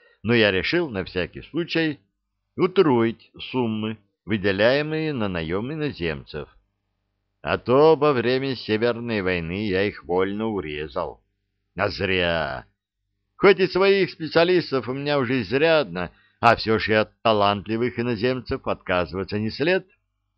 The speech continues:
Как минимум, для наших русских специалистов уровень конкуренции поднимется, заставляя их ещё сильнее тянуться и совершенствоваться. Да и иные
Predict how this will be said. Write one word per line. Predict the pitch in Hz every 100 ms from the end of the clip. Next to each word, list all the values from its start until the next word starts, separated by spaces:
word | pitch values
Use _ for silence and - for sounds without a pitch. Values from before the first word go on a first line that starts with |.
| _ _ -
Как | 120 95
минимум, | 101 101 113 139 156 _ _ _ -
для | 110 120
наших | 117 120 117 110
русских | 113 120 - - 107
специалистов | - - - 113 156 160 - 85 - - _ _ -
уровень | 139 170 170 170 139
конкуренции | 143 110 113 131 151 135 139 139
поднимется, | 139 120 131 160 147 - - 67 - _ _ _
заставляя | 104 113 113 110 117 117
их | 107
ещё | 113 - 113 156 156
сильнее | 151 151 147 131
тянуться | 113 113 95 - 90
и | 85
совершенствоваться. | 90 87 78 127 151 151 - 113 98 90 - - 69 107 _ _ _ _ _ _ _ 92
Да | 90 120
и | 139
иные | 151 160 180 165 147 160 170